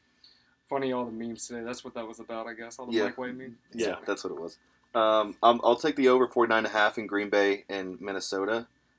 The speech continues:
Speaker 2: Um, again, this is just a Minnesota's defense isn't great. They like to give up a lot of yards. If Aaron Rodgers goes nuts, Kirk Cousins is good enough to at least kinda keep pace for half a game.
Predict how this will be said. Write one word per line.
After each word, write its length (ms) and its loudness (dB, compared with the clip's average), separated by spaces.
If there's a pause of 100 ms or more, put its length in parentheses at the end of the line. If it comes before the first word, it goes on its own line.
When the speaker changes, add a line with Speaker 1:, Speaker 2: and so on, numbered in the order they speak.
(100)
Speaker 2:
Um, 520 -2 (640)
again, 460 -6
this 200 -4
is 120 -16
just 260 -4
a 340 -4 (200)
Minnesota's 720 4
defense 640 -2
isn't 300 -6
great. 320 2
They 60 0
like 160 0
to 60 -14
give 100 -8
up 80 -18
a 20 -6
lot 140 0
of 60 -4
yards. 480 2 (440)
If 140 -8
Aaron 180 4
Rodgers 260 2
goes 260 0
nuts, 420 0 (200)
Kirk 280 -2
Cousins 340 -2
is 140 -12
good 180 -4
enough 180 -6
to 80 -6
at 60 -8
least 200 -4
kinda 200 -10
keep 320 -12 (380)
pace 200 0
for 280 -4
half 260 -2
a 60 -2
game. 360 -6